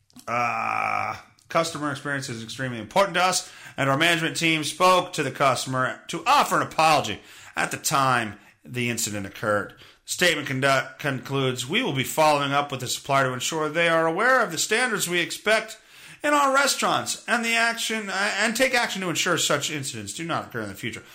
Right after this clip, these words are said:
So this guy's gonna lose his job, which sucks. Maybe he's having a shit day. Uh, <laughs>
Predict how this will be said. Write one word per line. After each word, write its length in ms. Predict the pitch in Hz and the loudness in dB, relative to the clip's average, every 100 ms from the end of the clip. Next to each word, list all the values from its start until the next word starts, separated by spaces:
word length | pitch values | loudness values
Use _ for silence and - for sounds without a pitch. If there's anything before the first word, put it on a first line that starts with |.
| - | -10
So 120 | - | -2
this 100 | 165 | 0
guy's 180 | - 107 | 2 0
gonna 180 | 107 101 | -2 -6
lose 160 | 101 95 | -6 -8
his 120 | 92 | -8
job, 460 | 117 110 104 101 - _ _ - | -2 0 0 -4 -14 _ _ -2
which 200 | 220 - | 2 4
sucks. 440 | 190 180 170 - | 6 4 2 0
Maybe 220 | 175 170 | 2 4
he's 80 | 160 | 4
having 200 | 160 156 | 2 2
a 40 | 135 | 0
shit 320 | - 165 135 | 0 0 2
day. 500 | 156 151 151 147 - - - - - | 4 4 4 2 -4 -18 -20 -20 -10
Uh, 760 | - 143 147 147 143 143 143 131 - - _ _ _ _ _ _ _ _ _ _ _ _ _ _ _ _ 139 - - - - _ _ _ _ _ _ - | 0 4 6 8 8 6 4 0 -10 -20 _ _ _ _ _ _ _ _ _ _ _ _ _ _ _ _ -20 -20 -20 -20 -20 _ _ _ _ _ _ -20
<laughs> 20 | _ | _